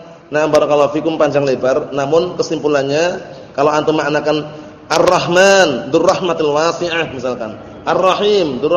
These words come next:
Rahmatil Khasah, bil mu'minin enggak masalah juga. Paham insyaallah ya? Adapun berikutnya insyaallah taala pada pertemuan yang akan datang. Naam, barakallahu fikum, namun tak kasih satu biar sekaligus menghafalnya. Abda'u bil hamdi musalliyan ala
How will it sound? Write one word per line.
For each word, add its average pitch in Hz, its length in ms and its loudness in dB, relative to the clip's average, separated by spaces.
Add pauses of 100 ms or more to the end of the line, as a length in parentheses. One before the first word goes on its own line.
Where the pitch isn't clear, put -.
Rahmatil 170 320 -2
Khasah, 170 800 -2
bil 165 160 0
mu'minin 175 320 0
enggak 165 160 2
masalah 165 300 0
juga. 127 280 -4 (600)
Paham 139 160 -4
insyaallah 175 260 2
ya? 165 120 0 (400)
Adapun 143 320 0
berikutnya 151 480 -2
insyaallah 151 240 2
taala 156 160 2
pada 156 160 2
pertemuan 143 400 2
yang 131 100 0
akan 135 140 2
datang. 143 380 6 (520)
Naam, 147 560 -2
barakallahu 147 480 4
fikum, 165 220 -2
namun 175 340 0 (320)
tak 160 160 -2
kasih 156 240 -2
satu 180 380 2
biar 151 180 2
sekaligus 151 480 -2
menghafalnya. 147 720 -2 (240)
Abda'u 170 640 4
bil - 180 0
hamdi 180 320 -4
musalliyan 156 640 -2
ala 165 640 2